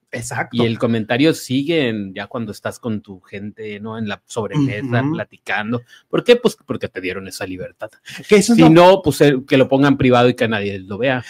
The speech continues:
Speaker 1: que eso es lo mejor que le puede pasar a una entrevista, generar una conversación después, porque hay entrevistas que nos pasan de noche. Hay perso-, entrevistas, por ejemplo, ah, que, que platicó con los Tigres del Norte. Ok,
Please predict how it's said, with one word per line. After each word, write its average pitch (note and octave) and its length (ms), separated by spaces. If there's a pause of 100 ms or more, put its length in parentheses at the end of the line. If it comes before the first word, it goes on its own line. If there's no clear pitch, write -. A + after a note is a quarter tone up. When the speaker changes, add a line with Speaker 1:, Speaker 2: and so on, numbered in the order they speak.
(120)
Speaker 1:
que A#3+ 80
eso A#3+ 100
es B3+ 60
lo A#3 100
mejor F#3 240
que G#3 80
le F#3 120
puede D#3+ 260
pasar D3 340
a - 40
una C#3 120
entrevista, C#3+ 640
generar E3 500
una A3 200
conversación D#3 720
después, A#3+ 480
porque E3+ 240
hay E3+ 180
entrevistas E3+ 640
que C#3+ 140
nos C3 160
pasan D3 340
de A2+ 140
noche. G3+ 420 (380)
Hay E3+ 160 (120)
perso-, F3+ 340
entrevistas, D#3+ 540
por F3 140
ejemplo, F#3+ 360 (260)
ah, A3 160
que, G3+ 280
que E3+ 260 (280)
platicó F3 500
con G3 240
los E3 140
Tigres F#3 300
del F3 120
Norte. C4+ 460
Ok, A#3 240